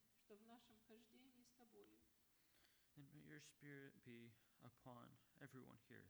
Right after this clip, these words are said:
Speaker 2: this week.
Speaker 1: И чтобы мы это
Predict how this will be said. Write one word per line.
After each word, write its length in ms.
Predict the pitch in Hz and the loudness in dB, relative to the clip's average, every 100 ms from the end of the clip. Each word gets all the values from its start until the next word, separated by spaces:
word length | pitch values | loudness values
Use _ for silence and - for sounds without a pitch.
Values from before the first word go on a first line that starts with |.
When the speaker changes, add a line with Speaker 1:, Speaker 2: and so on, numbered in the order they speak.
| - | 0
Speaker 2:
this 180 | 113 - | 0 0
week. 220 | - - - - - - - - - - - - - - - - - 233 | -4 -4 -6 -12 -16 -16 -16 -16 -16 -16 -16 -16 -16 -16 -14 -14 -8 -4
Speaker 1:
И 340 | 220 220 233 - - - - - - | -2 -4 -6 -10 -16 -16 -16 -6 4
чтобы 200 | 226 240 | 4 4
мы 140 | 247 | -2
это 160 | 233 | -4